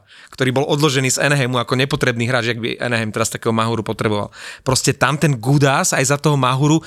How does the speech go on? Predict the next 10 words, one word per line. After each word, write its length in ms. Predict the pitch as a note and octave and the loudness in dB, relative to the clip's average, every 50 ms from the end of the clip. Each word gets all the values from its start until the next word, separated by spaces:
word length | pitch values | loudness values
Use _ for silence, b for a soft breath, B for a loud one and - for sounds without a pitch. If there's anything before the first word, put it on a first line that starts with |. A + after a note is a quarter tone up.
| B B | B B
ten 140 | B B3 B3+ | B -2 0
Mahura 340 | B3 A#3+ A#3 G#3+ G#3 G3 F3+ | 2 2 4 4 2 2 2
tam 220 | - F3 D3+ C#3+ | 2 0 0 0
bol 240 | C#3+ - D3+ C#3+ C#3+ | 0 0 0 0 0
taký 160 | D3+ - D#3 | 0 -2 -2
ten 160 | - C#3+ C3 | 0 0 2
neviditeľný, 720 | C3 D3+ E3+ G3+ F#3+ F#3+ E3+ - F#3 D#3+ D3 C#3+ C#3+ - - | 2 2 2 2 2 2 2 2 2 2 2 0 0 0 0
ale 160 | G#2+ A#2 A2+ | 0 -2 -2
ten 180 | - - A2 | -2 -2 -4
Gudas, 640 | G#2+ G2+ G2+ C3 D#3 E3 F3+ F3 D#3 D3 - - | -4 -2 0 2 2 4 4 4 2 2 -2 -4